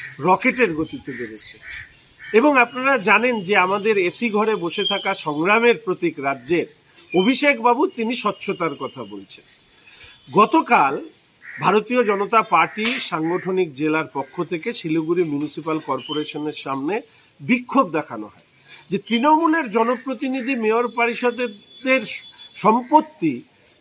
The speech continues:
যেভাবে বৃদ্ধি পাচ্ছে আর শহরের মানুষের, শহরের মানুষরা কর্পোরেশনের পরিষেবা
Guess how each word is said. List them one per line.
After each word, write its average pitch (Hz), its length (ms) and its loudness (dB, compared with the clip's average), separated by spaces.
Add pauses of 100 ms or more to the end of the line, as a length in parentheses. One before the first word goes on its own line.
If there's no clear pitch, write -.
যেভাবে 262 500 4
বৃদ্ধি 190 420 2
পাচ্ছে 277 480 0 (440)
আর 170 140 2
শহরের 220 580 2
মানুষের, 214 480 0 (360)
শহরের 233 480 0
মানুষরা 196 540 -2 (180)
কর্পোরেশনের 226 680 -2
পরিষেবা 170 540 -4